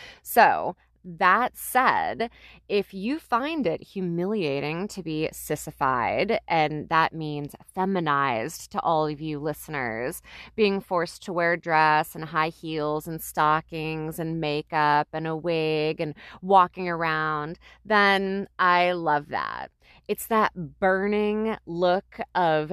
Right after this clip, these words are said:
humiliation on someone's face that makes me laugh. I guess I'm a sexual sadist. I just like watching people suffer.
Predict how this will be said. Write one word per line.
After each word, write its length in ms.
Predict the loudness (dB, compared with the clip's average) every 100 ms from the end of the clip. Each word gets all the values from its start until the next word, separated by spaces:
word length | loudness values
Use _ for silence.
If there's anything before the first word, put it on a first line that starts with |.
| -8
humiliation 1300 | -4 -2 0 0 0 0 -2 -2 -4 -4 -2 -2 -4 -2
on 280 | -2 -2 -4
someone's 520 | -4 -4 -4 -6 -8
face 560 | -6 -4 -2 -4 -8 0
that 320 | 4 4 2
makes 580 | -2 -6 -6 -6 -14 -12
me 440 | -8 -6 -6 -8 -10 -10
laugh. 840 | -4 2 4 2 -2 -8 -14 -18 _ -20 -20 -8
I 80 | -2
guess 320 | 0 0 0
I'm 160 | 0 -2
a 40 |
sexual 540 | -2 -4 -4 -6 -4
sadist. 680 | -4 -2 -2 -4 -8 -10 -8 -6
I 100 | -4
just 220 | -6 -4
like 200 | -4 0
watching 400 | -2 0 -4 -8
people 360 | -8 -10 -10 -8
suffer. 800 | -2 -2 -2 -12 -8 -4 -4